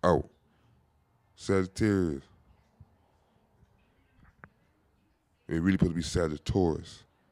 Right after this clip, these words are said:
Y'all just like us. Y'all don't want no help. Y'all stubborn. Y'all know y'all can do it yourself, and y'all gonna do everything in your might to do it yourself. But slow down.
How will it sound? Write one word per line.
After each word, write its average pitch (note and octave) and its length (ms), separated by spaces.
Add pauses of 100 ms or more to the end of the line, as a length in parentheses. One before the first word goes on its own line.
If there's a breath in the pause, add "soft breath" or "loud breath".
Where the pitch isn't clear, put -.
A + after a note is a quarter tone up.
(800)
Y'all F#2 260
just G2+ 280
like F#2 180
us. G#2 220 (2000)
Y'all E2 120
don't E2+ 140
want F2+ 160
no F#2 140
help. D#2+ 320 (320)
Y'all D#2+ 260
stubborn. C#2+ 540 (4000)
Y'all C#2 200
know E2+ 160
y'all E2+ 260
can D#2 140
do D#2+ 220
it D2 100
yourself, D#2 380
and D2 120
y'all D2 140
gonna D2+ 120
do D2+ 200
everything D2+ 300
in D#2 40
your D#2+ 100
might E2 280
to - 80
do D2+ 180
it D2 80
yourself. - 400
But - 80
slow F#2 240
down. F#2 260